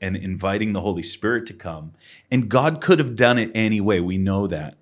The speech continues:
And there, and there are other outpourings that are equally impo-, important. And Rodney Howard-Browne,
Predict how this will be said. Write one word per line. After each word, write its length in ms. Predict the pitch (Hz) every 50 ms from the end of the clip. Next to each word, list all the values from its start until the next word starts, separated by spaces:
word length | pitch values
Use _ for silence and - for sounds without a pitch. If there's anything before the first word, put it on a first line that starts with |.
| -
And 120 | 110 110 95
there, 160 | 113 107 107 107 -
and 140 | 113 113
there 80 | 110 104
are 120 | - -
other 220 | 113 113 110 113 -
outpourings 520 | 107 107 101 - - 101 98 87 87 87
that 80 | - 82
are 100 | 78 - -
equally 320 | 120 117 117 131 120 107
impo-, 260 | 104 95 - - 107
important. 540 | - - - _ - - 107 101 - - - - - - - -
And 200 | 107 107 107 107
Rodney 280 | 113 110 120 120 123 123
Howard-Browne, 580 | 120 120 107 101 98 101 107 107 98 76 73